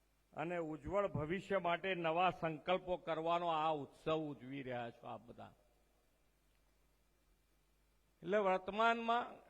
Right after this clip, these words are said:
ભૂતકાળમાં જે ક્યાંક ને ક્યાંક આપણી ભૂલો થઈ હોય તો એ ભૂલો આપણે માતાજીના ચરણોમાં પ્રાર્થના કરી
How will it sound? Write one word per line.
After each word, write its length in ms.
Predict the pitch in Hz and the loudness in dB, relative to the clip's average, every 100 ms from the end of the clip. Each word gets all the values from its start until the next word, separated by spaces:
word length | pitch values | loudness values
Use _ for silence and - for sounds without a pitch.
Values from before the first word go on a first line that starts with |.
| 151 | -10
ભૂતકાળમાં 760 | 156 - - 214 247 240 233 | -8 -6 4 8 8 6 4
જે 140 | 208 220 | 4 2
ક્યાંક 320 | 208 214 208 | 4 2 2
ને 160 | 214 | -2
ક્યાંક 320 | 214 202 202 196 | 0 0 2 2
આપણી 300 | 185 196 196 | 0 0 -2
ભૂલો 340 | 151 170 196 | 0 2 2
થઈ 240 | 196 175 | 2 2
હોય 500 | 196 170 180 139 117 - - _ _ _ - _ _ _ _ _ _ _ _ _ _ _ | 2 2 2 0 -4 -14 -20 _ _ _ -20 _ _ _ _ _ _ _ _ _ _ _
તો 80 | 208 | 6
એ 300 | 214 240 247 | 10 12 10
ભૂલો 420 | 175 185 208 233 | 8 4 6 8
આપણે 680 | 226 208 202 220 214 190 202 - - - - _ _ _ _ _ _ _ _ _ - | 8 6 4 2 2 0 -6 -14 -20 -20 -20 _ _ _ _ _ _ _ _ _ -4
માતાજીના 680 | 156 180 190 220 208 214 220 | 2 2 4 4 4 0 0
ચરણોમાં 640 | 214 185 196 208 214 214 | 2 0 0 0 0 0
પ્રાર્થના 460 | 202 185 185 196 208 | 2 0 0 -2 -2
કરી 520 | 202 196 208 165 151 | 0 0 0 -2 -6